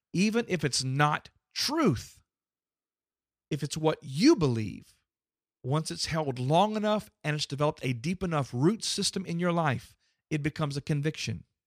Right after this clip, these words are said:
Now, a conviction conceived and held and nurtured long enough becomes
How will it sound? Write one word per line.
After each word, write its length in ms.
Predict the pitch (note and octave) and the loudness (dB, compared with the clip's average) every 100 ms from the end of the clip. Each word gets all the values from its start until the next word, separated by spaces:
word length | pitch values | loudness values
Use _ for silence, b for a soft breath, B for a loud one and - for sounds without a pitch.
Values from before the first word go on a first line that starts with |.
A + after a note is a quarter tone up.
| _ _ _ _ _ _ _ _ _ _ _ _ _ | _ _ _ _ _ _ _ _ _ _ _ _ _
Now, 300 | B2+ A#2+ E2+ _ _ _ _ _ _ _ _ | -4 -4 -6 _ _ _ _ _ _ _ _
a 100 | C3 - | -4 -2
conviction 1040 | - C3 A2 A#2 A3 - - - A2 D#2 _ _ _ _ | -4 -2 -4 -2 -2 0 -2 0 -2 -4 _ _ _ _
conceived 880 | - C3 - - B2+ G2+ D2+ - - _ _ _ _ _ _ _ _ _ - | -4 0 2 0 0 -6 -12 -20 -20 _ _ _ _ _ _ _ _ _ 0
and 220 | C3 B2+ | 2 4
held 640 | G#2 D3 A#2 G2+ E2 - _ _ _ _ | 2 4 4 0 -6 -14 _ _ _ _
and 220 | C3 A#2+ | -2 2
nurtured 460 | B2+ C3 - A#2 G#2+ | 4 4 2 -2 0
long 240 | A2+ G#2+ | 0 0
enough 420 | G2+ G2+ F#2+ C#3+ _ _ _ _ _ _ _ | 0 -2 -4 -6 _ _ _ _ _ _ _
becomes 640 | D3+ - - E3+ E3 - | -2 -2 -4 -2 0 -4